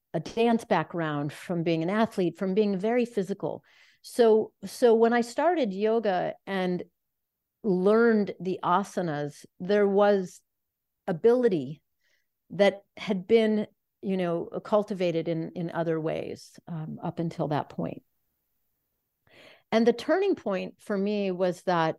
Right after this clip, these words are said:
when I started to teach, I began to notice that, right, not everyone that was in front of me or in the class had the same level of access. And so I'm gonna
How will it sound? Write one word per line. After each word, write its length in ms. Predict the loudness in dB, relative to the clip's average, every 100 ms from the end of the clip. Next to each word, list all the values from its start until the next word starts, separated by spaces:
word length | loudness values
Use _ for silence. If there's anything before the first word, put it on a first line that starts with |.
| -6
when 200 | -4 -2
I 60 |
started 460 | -4 0 2 2 0
to 160 | -6 -14
teach, 600 | -8 -4 -2 -4 -10 -20 _ _ _ _ _ _ _
I 120 | 2
began 600 | 4 4 4 4 4 0 -2
to 100 | -4
notice 920 | -2 0 2 2 2 -2 -4 -10 -20 _
that, 260 | 2 4 4 0 _ _ _ _ _ _
right, 420 | -12 0 2 2 0
not 300 | 2 2 4
everyone 720 | 2 2 0 0 -2 -2 -2 0
that 220 | -2 -2
was 180 | -6 -6
in 140 | -8
front 260 | -4 -2 0
of 80 |
me 220 | -2 -4 -4
or 80 |
in 240 | -4 -2 -2
the 60 |
class 720 | -4 0 2 2 -2 -6 -16 _ _ _ _ _ _ _
had 500 | -2 4 6 6 2 -4 _ _
the 180 | -2 -2
same 640 | 0 0 2 2 2 0 -2
level 340 | 0 0 2
of 140 | 0 -2 -2
access. 800 | -2 -2 -8 -10 -10 -12 -14 -6
And 140 | -4
so 160 | 2 4
I'm 120 | 4
gonna 300 | 2 2 0